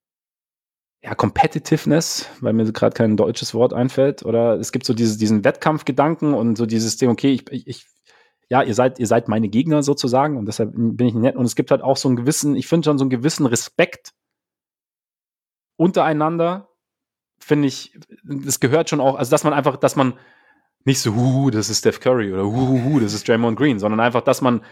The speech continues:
dass man respektvoll grundsätzlich miteinander umgeht. Also auch so im Alltag. Das kommt bei mir auch dazu. Ich finde halt auch, und, und ich finde, Dylan Brooks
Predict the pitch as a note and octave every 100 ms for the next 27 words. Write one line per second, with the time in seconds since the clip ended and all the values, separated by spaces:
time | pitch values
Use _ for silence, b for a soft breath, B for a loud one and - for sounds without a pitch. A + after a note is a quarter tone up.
0 | B - A#2+ B2 A2 G#2 - D#3 - -
1 | A2+ A#2 F3 F3+ B2+ A2+ A2+ A#2+ A2 G#2+
2 | A2 G#2+ A#2 G2+ F2+ _ A#2 A#2+ A#2 A2+
3 | A2+ A2+ A#2+ B2+ G#2 F2+ _ G#2+ - B2
4 | A#2 A2+ A2+ B2+ - - F#2 - G#2+ G2+
5 | G2+ G2 C3 A2 G#2+ A2+ G#2 B2 G#2+ B
6 | B B B C#3 C#3 C3+ E3 - - -